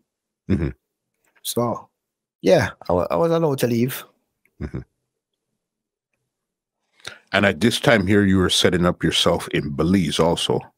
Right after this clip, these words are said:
Speaker 2: Long time.
Speaker 1: Mm-hmm.
Speaker 2: Done, done set up myself.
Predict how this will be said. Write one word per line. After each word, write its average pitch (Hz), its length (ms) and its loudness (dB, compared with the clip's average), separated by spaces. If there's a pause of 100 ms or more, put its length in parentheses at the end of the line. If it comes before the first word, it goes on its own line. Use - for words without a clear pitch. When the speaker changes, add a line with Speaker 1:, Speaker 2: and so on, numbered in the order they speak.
(600)
Speaker 2:
Long 185 260 0
time. 117 320 -4 (580)
Speaker 1:
Mm-hmm. - 1080 -10
Speaker 2:
Done, 147 400 0
done 147 160 2
set 123 160 -2
up 104 80 -2
myself. 120 520 -4